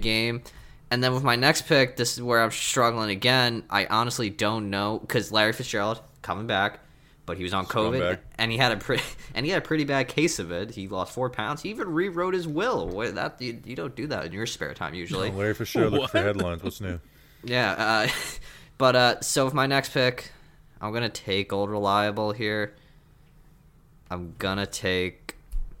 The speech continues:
Speaker 1: you know what? No, screw it. Darius Slayton. He gets a touchdown this week.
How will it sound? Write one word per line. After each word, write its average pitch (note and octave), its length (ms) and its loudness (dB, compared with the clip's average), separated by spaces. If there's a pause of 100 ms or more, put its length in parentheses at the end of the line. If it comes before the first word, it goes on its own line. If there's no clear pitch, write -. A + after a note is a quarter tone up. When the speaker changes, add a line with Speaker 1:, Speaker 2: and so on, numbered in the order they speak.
(140)
Speaker 1:
you G#2 80 -8
know G2 100 0
what? - 260 -4
No, F2+ 260 -2 (140)
screw F2 340 -6
it. E2 100 -12 (300)
Darius F#2+ 320 -2
Slayton. F2 320 -6 (420)
He G2+ 80 -12
gets F2+ 160 -4
a - 40 -10
touchdown E2+ 420 -8
this - 180 -6
week. F2+ 280 -8